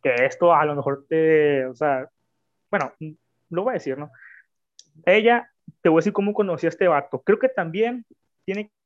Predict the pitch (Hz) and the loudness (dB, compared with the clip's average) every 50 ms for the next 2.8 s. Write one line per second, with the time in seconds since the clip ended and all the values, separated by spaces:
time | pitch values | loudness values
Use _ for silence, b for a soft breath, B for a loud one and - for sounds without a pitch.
0 | _ _ _ 175 165 165 175 196 196 196 - 196 202 214 220 220 - _ _ _ | _ _ _ -4 -2 -2 -2 -4 -8 -8 -8 -8 -8 -8 -10 -14 -16 _ _ _
1 | 160 160 - 160 165 156 151 151 151 147 165 165 143 143 139 - 156 151 147 - | -18 -16 -10 -8 -6 -6 -6 -6 -6 -6 -6 -6 -6 -6 -6 -4 -4 -4 -2 2
2 | 147 143 131 - - _ - 147 156 147 147 160 175 202 214 | 2 2 2 0 -2 _ 0 0 2 2 2 0 0 0 -2